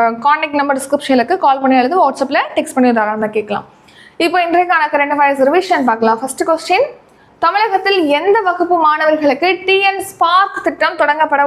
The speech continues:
உள்ளது? ஆன்சர் ஆப்ஷன் பி, ஆறு முதல் ஒன்பதாம் வகுப்பு. எந்த குழுவின் பரிந்துரையின் பேரில் பாலுறவு வயது பதினெட்டாக உயர்த்தப்பட்டது?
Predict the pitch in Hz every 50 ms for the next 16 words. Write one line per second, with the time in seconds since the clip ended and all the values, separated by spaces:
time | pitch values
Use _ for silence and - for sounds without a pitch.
0 | 269 247 240 240 226 226 226 220 214 - - - - - _ - - 311 339 339
1 | 370 359 349 339 330 339 - - 440 453 453 415 359 320 262 285 330 427 587 -
2 | - - - - - - 277 285 320 370 392 415 381 370 359 330 370 415 392 349
3 | 311 294 320 339 320 339 349 330 320 320 277 269 269 262 247 262 226 - - -
4 | - - _ _ _ _ _ _ _ _ _ - 247 254 277 311 339 359 370 359
5 | 370 339 339 311 339 339 339 320 320 311 302 311 311 311 320 320 311 311 311 311
6 | 302 311 285 285 320 381 415 403 403 311 294 302 320 330 330 330 330 320 311 294
7 | 285 277 277 277 339 381 370 330 294 311 339 359 339 339 311 277 277 285 311 302
8 | 262 269 269 269 269 269 254 247 233 226 214 220 214 196 -